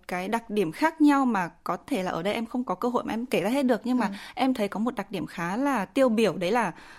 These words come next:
Speaker 1: ờ, hầu hết các nghệ sĩ Việt Nam ấy ạ, thì dù hoạt động ở mảng nào đi chăng nữa thì họ cũng thường là hoạt động cá nhân,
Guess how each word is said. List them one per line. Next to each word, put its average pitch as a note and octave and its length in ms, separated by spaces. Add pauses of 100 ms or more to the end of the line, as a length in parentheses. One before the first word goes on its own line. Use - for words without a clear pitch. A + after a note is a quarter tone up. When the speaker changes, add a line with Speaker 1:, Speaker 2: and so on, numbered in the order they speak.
(160)
Speaker 1:
ờ, F3 340 (440)
hầu G#3 240
hết D#4+ 260
các E4+ 180
nghệ D4 160
sĩ D#4+ 720 (540)
Việt G3+ 180
Nam C#4 240
ấy D4 60
ạ, - 100
thì F#3+ 340 (260)
dù G3+ 380
hoạt G#3 200
động A3+ 140
ở F3+ 60
mảng F#3+ 300
nào G3+ 160
đi B3 100
chăng C4 180
nữa C4+ 160
thì A3+ 80
họ G3 260
cũng D#4 200
thường G#3+ 360 (420)
là G3+ 200
hoạt F#3+ 200
động G#3+ 140 (140)
cá F3+ 100
nhân, C4 260